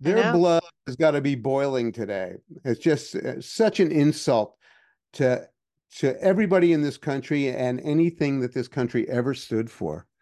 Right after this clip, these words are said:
Speaker 1: Yeah. I mean, it seems to me that the, uh, Constitution is, is somewhat suspended right now when it comes to the Department of Justice and any law and order in this nation, 'cause we also have found out multiple things about, um, you know, Fannie Willis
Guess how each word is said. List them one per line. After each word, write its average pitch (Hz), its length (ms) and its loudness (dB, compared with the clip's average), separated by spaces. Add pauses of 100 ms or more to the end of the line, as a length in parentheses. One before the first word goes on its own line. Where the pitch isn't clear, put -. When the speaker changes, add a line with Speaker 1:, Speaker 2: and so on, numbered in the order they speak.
(140)
Speaker 1:
Yeah. 196 280 -2 (320)
I 202 60 0
mean, 240 140 2
it 233 140 -2
seems 277 300 -2
to 226 60 -4
me 208 200 2
that 190 200 0
the, 185 220 0
uh, 165 280 2
Constitution 214 800 -4
is, 156 200 -2
is 156 220 -4
somewhat 180 360 0 (140)
suspended 202 600 -2
right 156 180 0
now 160 200 0
when 156 100 -2
it 151 60 -8
comes 165 260 -4
to 165 100 -4
the 151 120 -4
Department 160 400 -2
of 151 60 -4
Justice 156 600 -2
and 160 280 -2
any 185 260 0
law 160 260 2
and 156 80 -2
order 170 280 0
in 156 120 -4
this 151 220 -6
nation, 170 440 -2
'cause 156 200 -8
we 156 120 -4
also 160 300 0
have 160 140 -4
found 165 340 -2
out 160 300 2
multiple 175 440 -4
things 156 460 -2
about, 156 520 0 (440)
um, 160 540 2
you 190 180 -6
know, 180 500 -2
Fannie 190 480 0
Willis 240 640 0